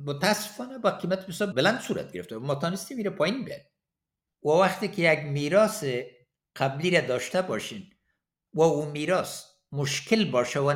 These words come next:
نو جزیره باشه و یک بند تکمیل شده نباشه و تمام طرحها سر هوا باشه و قراردادها به شرکت‌های ممالک همجوار به صورت ادا شده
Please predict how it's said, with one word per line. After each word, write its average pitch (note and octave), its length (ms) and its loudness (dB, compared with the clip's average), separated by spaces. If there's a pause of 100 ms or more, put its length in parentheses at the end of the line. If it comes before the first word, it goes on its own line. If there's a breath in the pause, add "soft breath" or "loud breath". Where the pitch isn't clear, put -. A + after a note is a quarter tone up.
نو F#3 180 0
جزیره C#3 560 0
باشه F#2+ 480 -8 (260)
و D#3 140 4
یک F#3 440 4
بند C#3+ 420 0 (480)
تکمیل D#3 480 -4
شده D3+ 380 -2
نباشه G#2 640 -4 (260)
و D3 80 4
تمام F3 500 0
طرحها D3 400 -2
سر C3 200 -2
هوا B2 360 2
باشه F#3+ 520 -2 (340 soft breath)
و E3+ 80 0
قراردادها C3+ 1000 -2 (320)
به C3+ 120 2
شرکت‌های C#3 720 -2 (560)
ممالک D3 500 0
همجوار C3 560 0
به - 120 -2
صورت F3 380 4
ادا E3+ 340 0
شده F3+ 440 -6